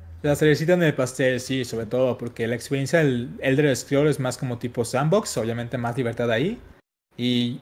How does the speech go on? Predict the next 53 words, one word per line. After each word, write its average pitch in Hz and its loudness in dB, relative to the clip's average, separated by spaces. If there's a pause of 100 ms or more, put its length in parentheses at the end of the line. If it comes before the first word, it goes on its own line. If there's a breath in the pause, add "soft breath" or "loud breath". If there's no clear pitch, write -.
(140)
aquí 135 2
acabaría 147 6
como 139 2
mi 127 -2
experiencia 156 0
en 165 0
lo 127 -2
que 113 0
fue 135 0
The 151 4
Witcher 135 2
dos. 196 2
De 120 -4
ahí 117 0
me 135 2
clavé 123 4
para 135 0
investigar 120 2
las 123 0
novelas, 127 0
leer 120 0
un 123 -4
poco 120 -2
más 117 -2
del 110 -2
lore, 131 4 (480 loud breath)
porque 131 -2
me 139 0
llama 147 2
mucho 180 2
la 190 4
atención 156 0
cómo 147 0
viven 143 2
los 123 -4
brujos 139 2
o 113 0
a 110 -6
qué 123 -2
se 143 0
dedican 123 0
específicamente. 117 -4
O 101 -6
sea, 101 -8
sí, 139 0
cazador 123 2
de 170 4
monstruos, 151 4
pero 117 2
a 107 -6
qué 131 0
nivel, 120 2
¿no? 160 0